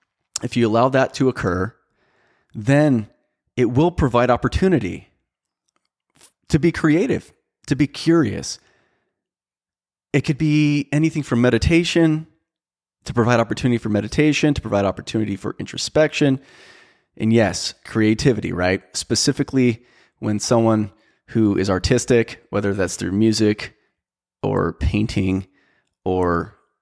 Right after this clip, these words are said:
whatever outlet you possibly have. It's funny 'cause I talk about painting a lot 'cause I, I, I find a beauty to the arts, but I don't personally, I'm,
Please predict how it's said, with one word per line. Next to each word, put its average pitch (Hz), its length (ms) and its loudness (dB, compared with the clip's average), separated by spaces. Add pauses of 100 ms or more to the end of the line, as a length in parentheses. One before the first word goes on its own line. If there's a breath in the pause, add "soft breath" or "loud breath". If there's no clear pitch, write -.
(100)
whatever 101 480 2
outlet 90 340 0
you 90 120 -6
possibly - 500 -4
have. 85 200 -2
It's 92 120 -4
funny 131 160 2
'cause 110 100 -2
I 104 40 0
talk 113 160 0
about - 160 -2
painting 85 280 -2
a - 20 -2
lot 90 140 0
'cause - 100 -8
I, 92 200 0
I, 98 200 2
I 104 80 0
find 107 260 0
a 92 40 0
beauty 92 400 -2 (240)
to 107 100 -2
the 90 140 -2
arts, 87 340 2
but - 220 0
I 90 100 4
don't 95 220 0
personally, 92 580 0
I'm, 90 340 0